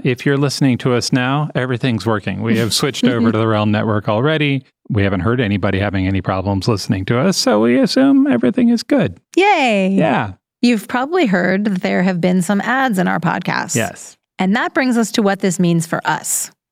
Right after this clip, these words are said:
Speaker 2: There are three advantages for our little strong sense of place company to be part of Realm.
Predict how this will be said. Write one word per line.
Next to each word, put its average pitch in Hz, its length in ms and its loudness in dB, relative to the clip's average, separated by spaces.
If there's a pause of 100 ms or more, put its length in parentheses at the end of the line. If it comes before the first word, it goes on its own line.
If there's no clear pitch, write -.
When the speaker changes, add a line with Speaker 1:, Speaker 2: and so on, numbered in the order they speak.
(140)
Speaker 2:
There 214 160 0
are 180 160 0
three 269 400 2
advantages 175 880 0
for - 180 -4
our 165 240 0
little 208 360 2
strong 196 400 0
sense 175 260 0
of 170 140 0
place 160 320 0
company 156 580 -2 (160)
to - 80 -2
be 165 140 4
part 165 240 -2
of 165 120 -4
Realm. - 360 -2